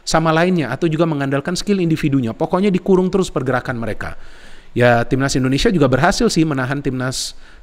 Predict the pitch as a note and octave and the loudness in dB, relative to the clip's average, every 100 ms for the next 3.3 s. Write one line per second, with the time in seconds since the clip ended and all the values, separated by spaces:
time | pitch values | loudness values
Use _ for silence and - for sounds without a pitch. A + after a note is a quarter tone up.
0 | - C3 A#2+ E3 D3+ C3 - C#3+ C#3 D3+ | -2 0 0 -2 -2 -2 -2 0 0 0
1 | C3+ G#2+ A2 - C#3 D3+ C#3+ G#2+ B2 C#3+ | -2 -4 -8 -8 -6 -4 -4 -4 -4 -4
2 | A2 A#2+ B2 G#2+ G2 A2+ G#2+ - F2+ F2 | -4 -4 -6 -6 -6 -6 -8 -8 -8 -6
3 | - D2 | -6 -8